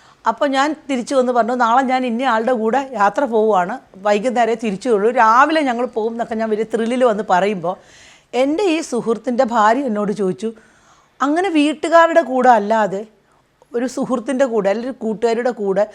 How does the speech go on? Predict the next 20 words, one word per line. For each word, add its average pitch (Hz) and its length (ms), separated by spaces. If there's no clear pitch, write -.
യാത്ര 247 300
പോകേണ്ട 226 300
കാര്യമുണ്ടോ?" 190 720
ഞാനാകെ 320 400
അന്തം 247 320
വിട്ടു. 196 180
കാര്യം 220 220
എന്തെന്ന് 269 260
വെച്ചാൽ 285 160
യാത്ര 220 460
എന്ന് 311 180
പറയുമ്പോൾ 277 460
അത് 196 100
ഇന്നയാളുടെ 247 440
കൂടെ 254 260
പോകണോ, 170 300
ഒറ്റയ്ക്ക് 226 420
പോകണോ, 233 380
കൂട്ടുകാരായിട്ട് 233 640
പോകണോ, 220 380